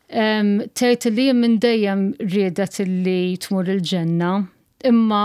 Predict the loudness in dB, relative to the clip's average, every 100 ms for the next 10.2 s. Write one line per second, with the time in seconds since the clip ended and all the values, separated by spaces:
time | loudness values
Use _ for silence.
0 | 0 -2 -2 -4 -2 -2 -2 0 2 2
1 | 0 0 -2 0 -2 -2 -2 -4 -4 -6
2 | -4 -6 -6 -4 -4 -6 -8 -6 -4 -2
3 | -2 -4 -6 -8 _ _ -6 -2 0 0
4 | -2 -2 -4 -2 -2 -2 -4 0 0 0
5 | 0 -2 0 0 0 0 -2 0 2 2
6 | 2 -2 -2 -2 -2 -2 0 0 0 0
7 | -2 -2 -4 -4 -6 -14 -20 -20 -6 -4
8 | -2 -4 -2 -2 -2 -2 -2 -6 -20 -20
9 | -20 -20 -20 _ _ -6 0 2 2 2
10 | 2